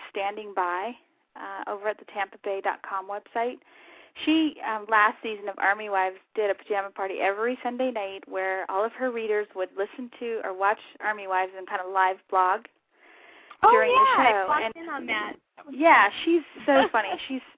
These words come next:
Speaker 1: she cracks me up. Well, she does a thing on her, um, her blog called The Good, the Bad, and the Ugly for Army Wives.
Speaker 2: <laughs>
Speaker 1: And she did it all last season. It's kind of, you know, a good, I think it's a good kind of format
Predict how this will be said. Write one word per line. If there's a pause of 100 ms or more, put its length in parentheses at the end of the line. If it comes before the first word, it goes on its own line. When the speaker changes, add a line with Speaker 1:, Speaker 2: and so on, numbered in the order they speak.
(500)
Speaker 1:
she
cracks
me
up. (320)
Well, (120)
she
does
a
thing
on
her,
um, (140)
her
blog
called
The
Good,
the
Bad,
and
the
Ugly (180)
for
Army
Wives. (240)
Speaker 2:
<laughs> (1120)
Speaker 1:
And
she
did
it
all
last
season.
It's (100)
kind
of, (140)
you
know,
a
good,
I
think
it's
a
good (360)
kind
of
format